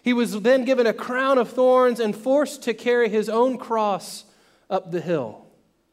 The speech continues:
to the place of the skull to then be crucified in between two thieves.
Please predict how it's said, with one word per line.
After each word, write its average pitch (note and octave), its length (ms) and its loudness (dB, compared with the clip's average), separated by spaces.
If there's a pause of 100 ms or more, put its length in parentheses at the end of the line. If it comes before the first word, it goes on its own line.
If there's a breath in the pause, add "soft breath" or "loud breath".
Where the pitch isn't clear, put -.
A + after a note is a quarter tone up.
(640)
to F3+ 100 -14
the E3 100 -6
place G3+ 420 -8
of D#3+ 140 -8
the C#3+ 100 -10
skull E3+ 500 -8
to E3 140 -14
then F3+ 320 -6
be E3+ 160 -8
crucified D#3 1080 -12 (720)
in D3+ 160 -10
between D3 440 -12
two D3+ 280 -10
thieves. A2 800 -20